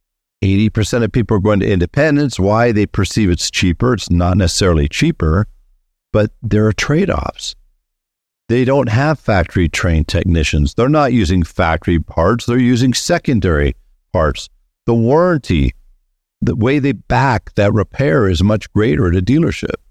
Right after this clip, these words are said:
When you buy a service contract, you're getting all of that. But even if you get a base powertrain warranty, you're getting that as well. Either way,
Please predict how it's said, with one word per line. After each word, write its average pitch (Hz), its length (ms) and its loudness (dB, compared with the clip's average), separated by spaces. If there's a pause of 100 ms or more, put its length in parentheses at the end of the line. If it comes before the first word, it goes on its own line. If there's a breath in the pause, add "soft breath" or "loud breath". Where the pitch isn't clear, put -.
(400)
When 123 160 0
you 135 80 2
buy 170 220 0
a 143 100 0
service 175 380 0
contract, 113 520 -2
you're 175 140 2
getting 156 420 0
all 127 180 2
of 120 120 2
that. 135 440 0 (580)
But 127 120 0
even 180 220 2
if - 160 -2
you 165 140 2
get 156 380 0
a 120 120 0
base 131 340 -2
powertrain 123 680 0
warranty, 151 400 0
you're 117 180 2
getting 110 380 0
that 113 180 0
as 101 160 0
well. 117 420 0 (360)
Either 175 440 2
way, 110 640 0